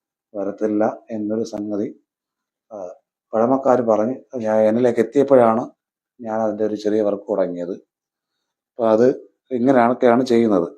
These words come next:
ഒരെണ്ണം മതി, രണ്ടെണ്ണം വേണ്ട. ഒരെണ്ണം അങ്ങനെ നമ്മൾ വെച്ച് കാണിച്ചു കഴിഞ്ഞാൽ അത് സംഗതി സെറ്റായിരിക്കും. അതായത് പഴമക്കാര് പറഞ്ഞത് ഞാൻ, എനിക്കുള്ള അറിവാണ്. നമുക്ക് അത്ര, നമ്മുടെ തരം പഴയ ആളല്ലല്ലോ, നമ്മള് പത്ത്, മുപ്പത്തഞ്ച്, നാൽപത് വർഷത്തിനകത്തുള്ള ആളാണ്.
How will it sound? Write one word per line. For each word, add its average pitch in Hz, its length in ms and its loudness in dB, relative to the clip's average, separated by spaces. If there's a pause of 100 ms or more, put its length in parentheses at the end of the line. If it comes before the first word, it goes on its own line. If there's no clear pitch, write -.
(480)
ഒരെണ്ണം 175 300 4
മതി, 175 320 4
രണ്ടെണ്ണം 156 320 4
വേണ്ട. 135 200 4 (960)
ഒരെണ്ണം 139 240 4
അങ്ങനെ 143 180 6
നമ്മൾ 135 180 4
വെച്ച് 131 260 2 (280)
കാണിച്ചു 120 280 -2
കഴിഞ്ഞാൽ 107 280 -4 (400)
അത് 107 120 -4 (460)
സംഗതി 101 360 -10
സെറ്റായിരിക്കും. 95 520 -12 (1120)
അതായത് 104 420 -8
പഴമക്കാര് 117 480 -4
പറഞ്ഞത് 135 340 -2
ഞാൻ, 165 160 -4
എനിക്കുള്ള 175 320 4
അറിവാണ്. 170 360 4 (880)
നമുക്ക് 120 260 -2
അത്ര, 143 240 6 (320)
നമ്മുടെ 135 260 -2
തരം 151 160 6
പഴയ 151 180 6
ആളല്ലല്ലോ, 131 400 4
നമ്മള് 101 420 -8
പത്ത്, 123 280 0
മുപ്പത്തഞ്ച്, 120 380 -4
നാൽപത് 117 440 0 (460)
വർഷത്തിനകത്തുള്ള 110 600 -2
ആളാണ്. 95 320 -2